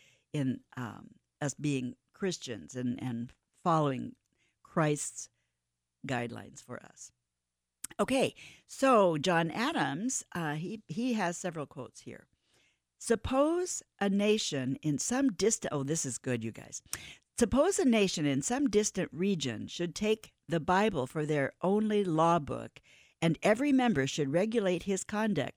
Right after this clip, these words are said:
by the precepts there exhibited, every member would be ob-, um, obliged in conscience to temperance, frugality,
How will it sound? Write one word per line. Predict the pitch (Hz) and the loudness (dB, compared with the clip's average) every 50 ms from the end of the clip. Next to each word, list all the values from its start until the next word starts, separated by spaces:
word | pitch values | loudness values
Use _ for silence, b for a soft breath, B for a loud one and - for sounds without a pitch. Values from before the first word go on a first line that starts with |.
| _ _ | _ _
by | - 151 156 156 | -4 -2 -2 -2
the | 139 139 131 | -2 -4 -6
precepts | _ - - 220 247 247 - - 139 120 - - - - b b b b b b b | _ -6 -4 -4 -2 -2 -2 -2 -2 -2 -2 -6 -10 -16 b b b b b b b
there | - 156 170 165 - | 2 4 4 4 4
exhibited, | - 147 135 127 156 247 311 320 - - 123 117 113 113 B B B B B B _ - | 2 0 -2 0 2 2 2 2 0 -2 -2 -4 -6 -10 B B B B B B _ 0
every | - 180 202 226 254 247 226 233 254 262 262 | 2 4 6 6 4 2 2 2 2 4 4
member | 240 240 226 220 214 185 147 131 127 | 4 4 4 4 2 2 2 0 -2
would | 113 120 135 135 131 113 | -2 -2 -2 -4 -2 -2
be | 151 143 139 131 - _ - | 0 0 0 -2 -4 _ -6
ob-, | 147 139 131 - - - _ _ - | -4 -4 -4 -6 -12 -18 _ _ -10
um, | - 139 123 113 117 123 - _ - - | -8 -8 -8 -8 -10 -12 -14 _ -8 -6
obliged | 147 131 139 139 151 170 196 196 147 120 - - - - | -6 -4 -2 -2 0 0 0 0 0 -2 -4 -8 -12 -10
in | - 160 139 135 | -6 -4 -4 -4
conscience | - - 160 165 190 208 - 277 285 349 - - - - _ _ _ _ _ - | -4 -2 0 0 0 0 -2 -2 -4 -4 -4 -8 -16 -16 _ _ _ _ _ -12
to | - 131 | -10 -10
temperance, | 117 - - 170 165 190 - - 226 233 240 247 - - - _ _ _ _ _ _ _ _ _ _ | -10 -8 -6 -6 -6 -6 -4 -6 -6 -4 -6 -6 -10 -14 -20 _ _ _ _ _ _ _ _ _ _
frugality, | - 156 143 127 123 127 127 147 160 180 202 202 226 240 - | -4 -2 -2 -2 -2 -2 -2 -2 -2 -4 -4 -6 -8 -10 -12